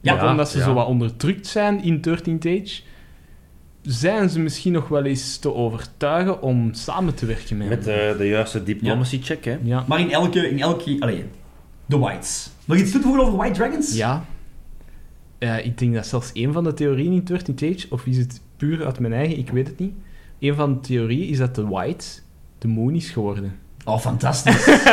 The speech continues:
Speaker 2: <laughs>
Speaker 1: Love it.
Speaker 3: Ja.
Speaker 1: À la, à la Avatar.
Speaker 2: Ja,
Speaker 1: Eh.
Speaker 2: er zijn ook
Speaker 3: Ja.
Speaker 2: theorieën dat de maan
Speaker 1: Ja,
Speaker 2: een
Speaker 1: ja.
Speaker 2: draken-ei is en zo van die
Speaker 1: Ja.
Speaker 2: dingen. Dat komt ook wel eens tegen in lore, maar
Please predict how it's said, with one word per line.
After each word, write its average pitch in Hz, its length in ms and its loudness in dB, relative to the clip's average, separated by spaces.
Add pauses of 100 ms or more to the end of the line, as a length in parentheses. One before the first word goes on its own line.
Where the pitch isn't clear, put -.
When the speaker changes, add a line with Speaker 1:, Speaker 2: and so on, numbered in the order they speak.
(200)
Speaker 2:
<laughs> - 520 2
Speaker 1:
Love 151 160 4
it. - 280 -2 (380)
Speaker 3:
Ja. - 100 2
Speaker 1:
À 165 40 8
la, 160 260 4 (180)
à 156 80 4
la 147 280 4
Avatar. 190 680 4
Speaker 2:
Ja, 208 440 6
Speaker 1:
Eh. 202 280 4
Speaker 2:
er - 60 8
zijn 190 140 8
ook 202 80 6
Speaker 3:
Ja. 202 60 4
Speaker 2:
theorieën 196 460 8
dat 170 160 4
de 156 60 2
maan 147 240 4
Speaker 1:
Ja, 156 80 6
Speaker 2:
een 151 60 6
Speaker 1:
ja. 143 140 6
Speaker 2:
draken-ei 170 600 2
is 220 80 2
en 226 120 4
zo 208 100 2
van 214 120 2
die 214 100 4
Speaker 1:
Ja. 135 80 6
Speaker 2:
dingen. 240 140 4
Dat 202 100 4
komt 151 180 2
ook 151 120 2
wel 202 100 4
eens 202 160 -2
tegen 226 260 2
in 202 120 4
lore, 185 380 0
maar 143 240 -2